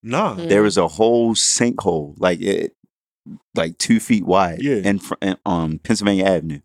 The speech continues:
Speaker 1: Yeah, see, the roads
Speaker 3: Crazy.
Speaker 1: are, the roads are terrible, terrible, terrible, man. Like, these really huge potholes, people are swerving. Like, I've seen so many people swerve, man, just to
Speaker 3: Mm-hmm.
Speaker 1: avoid some of the big holes that are on the highway. So, um,
Speaker 2: I remember the Parkway was like that. That one year we had that real bad snowstorm.
Speaker 1: Yeah.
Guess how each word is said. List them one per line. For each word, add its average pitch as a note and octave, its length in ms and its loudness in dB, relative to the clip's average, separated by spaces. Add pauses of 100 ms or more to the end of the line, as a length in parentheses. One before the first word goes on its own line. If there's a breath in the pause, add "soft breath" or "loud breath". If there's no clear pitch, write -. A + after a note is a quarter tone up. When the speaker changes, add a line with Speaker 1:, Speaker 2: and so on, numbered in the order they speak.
(100)
Speaker 1:
Yeah, G#2 200 -6
see, B2 240 -2
the A#2+ 120 -6
roads D3 280 2
Speaker 3:
Crazy. E2+ 240 0
Speaker 1:
are, - 40 -20
the A#2 80 -8
roads C#3 240 2
are A2+ 120 -4
terrible, B2+ 500 0
terrible, A#2+ 320 -2
terrible, A2+ 340 -2
man. G2+ 320 -6
Like, G2 220 -2 (380 loud breath)
these A#2+ 200 0
really B2+ 280 0
huge B2 200 -2
potholes, B2+ 300 2
people A#2+ 240 -4
are G#2 40 -6
swerving. B2 420 2
Like, G#2 120 0
I've A#2 140 2
seen A#2+ 300 -8
so B2 180 -2
many B2 140 -4
people A2 240 -10
swerve, B2+ 760 4
man, A2 260 -2
just - 160 -8
to A#2 60 0
Speaker 3:
Mm-hmm. G#2+ 100 -2
Speaker 1:
avoid A#2 180 -2
some A2+ 140 -10
of - 20 -8
the G#2 80 -6
big A#2 260 -2
holes B2 280 -4
that A2 100 -2
are G#2+ 80 -4 (320 loud breath)
on A2 160 0
the F#2+ 60 -8
highway. G2+ 420 2
So, G#2 300 0
um, G2 420 -2 (440 soft breath)
Speaker 2:
I A#3+ 140 2
remember F#3 280 0
the D3+ 80 -6
Parkway G3 460 -2
was E3+ 140 -6
like D#3+ 180 -6
that. D#3 160 -8
That D#3+ 180 -4
one E3 160 -4
year E3+ 200 -2
we E3+ 120 -4
had E3+ 120 -4
that D#3 180 -2
real F#3 240 2
bad F3+ 240 0
snowstorm. G3+ 380 0
Speaker 1:
Yeah. D3+ 260 6